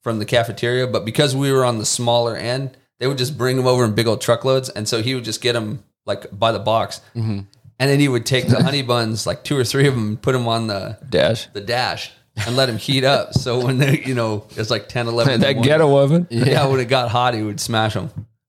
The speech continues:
Speaker 2: Wow.
Speaker 1: And he told, yeah, he told me some stories, and I was like, "Bro, I would, I wouldn't be in the gen-, power gen field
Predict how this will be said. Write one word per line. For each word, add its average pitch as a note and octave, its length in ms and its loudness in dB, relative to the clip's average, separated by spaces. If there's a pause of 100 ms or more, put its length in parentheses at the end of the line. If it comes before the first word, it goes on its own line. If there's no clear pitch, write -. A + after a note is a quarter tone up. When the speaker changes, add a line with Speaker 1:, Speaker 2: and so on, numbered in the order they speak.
(120)
Speaker 2:
Wow. D#2 840 -2 (680)
Speaker 1:
And A#2 140 -2
he D#3 180 2
told, A2+ 300 2
yeah, - 160 -2
he B2 120 -2
told B2 200 -2
me A2 60 -2
some - 140 -8
stories, G2+ 380 -2
and G#2 80 -6
I G2+ 60 -6
was B2+ 100 -6
like, - 260 -10
"Bro, E2+ 420 -6
I A#2+ 180 4
would, G#2 340 -4 (180)
I C3+ 120 4
wouldn't C#3+ 240 2
be C3 60 4
in A#2+ 80 2
the A2+ 60 0
gen-, A2 300 -2
power A2+ 300 2
gen A2 320 -4
field G#2 560 -4